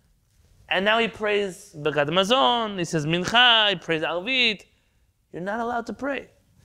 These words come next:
Perhaps they were just waiting for this to pass. If I recall correctly, I once read a story about Chacham Ovadia Yosef. You know, the po-, a posek is, should be careful not to be posek halachot under the influence of alcohol.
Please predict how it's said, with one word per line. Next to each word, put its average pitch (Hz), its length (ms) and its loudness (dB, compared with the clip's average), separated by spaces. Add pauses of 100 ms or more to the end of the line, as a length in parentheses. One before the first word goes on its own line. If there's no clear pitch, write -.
(140)
Perhaps 214 440 0
they 208 160 4
were 208 120 2
just 175 200 0
waiting 190 500 2
for 185 140 -4
this 180 180 0
to 165 100 -2
pass. 185 520 0 (1600)
If 151 140 -14
I 190 60 0
recall 190 400 -2
correctly, 170 560 -8 (720)
I 156 80 -10
once 165 280 -8
read 165 120 -2
a 160 40 -8
story 143 300 -4
about 135 160 -6
Chacham 143 260 -6
Ovadia 147 200 -6
Yosef. 143 340 -8 (840)
You 156 80 -10
know, 151 80 -2
the 151 160 -4
po-, 147 180 -10
a 131 120 -10
posek 170 440 -4
is, 147 320 -4
should 147 180 -6
be 147 80 -4
careful 170 340 -4
not 156 200 -4
to 156 60 -16
be 160 80 -10
posek 147 320 -8
halachot 160 480 -4
under 156 220 -6
the 156 80 -2
influence 156 280 -4
of 143 80 -6
alcohol. 139 540 -6